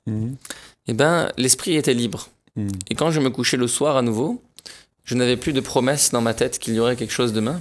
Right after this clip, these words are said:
Speaker 2: parce que
Speaker 1: Hmm.
Speaker 2: j'avais refusé tout ce qu'on avait à me donner et je ne voulais plus rien d'autre que ce qu'il y a là,
Speaker 1: Hmm.
Speaker 2: maintenant. Et un beau, un beau matin,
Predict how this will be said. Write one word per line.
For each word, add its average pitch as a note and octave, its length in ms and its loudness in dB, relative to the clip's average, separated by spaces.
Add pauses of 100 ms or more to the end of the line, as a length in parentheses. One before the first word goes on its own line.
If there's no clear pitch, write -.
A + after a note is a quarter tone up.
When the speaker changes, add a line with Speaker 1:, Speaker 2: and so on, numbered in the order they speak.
Speaker 2:
parce C#3 160 0
que B2+ 120 0
Speaker 1:
Hmm. - 20 4
Speaker 2:
j'avais A#2 260 4
refusé C3+ 540 2
tout E3 160 -4
ce - 80 2
qu'on D3 140 2
avait B2+ 200 2
à C3 120 0
me A#2+ 120 0
donner A2+ 320 0 (640)
et A#2+ 80 2
je A2+ 100 2
ne C3+ 100 4
voulais C#3+ 260 4
plus D#3 140 -2
rien C3 360 0 (360)
d'autre C3+ 520 -2 (440)
que B2+ 300 2
ce - 160 0
qu'il - 160 -4
y A2+ 60 2
a A2+ 80 2
là, G2+ 180 -4 (400)
Speaker 1:
Hmm. G2+ 220 -4
Speaker 2:
maintenant. G#2 300 -6 (1200)
Et - 80 4
un F3 120 2
beau, F3 260 0
un F3+ 100 4
beau F3+ 140 4
matin, F3+ 500 2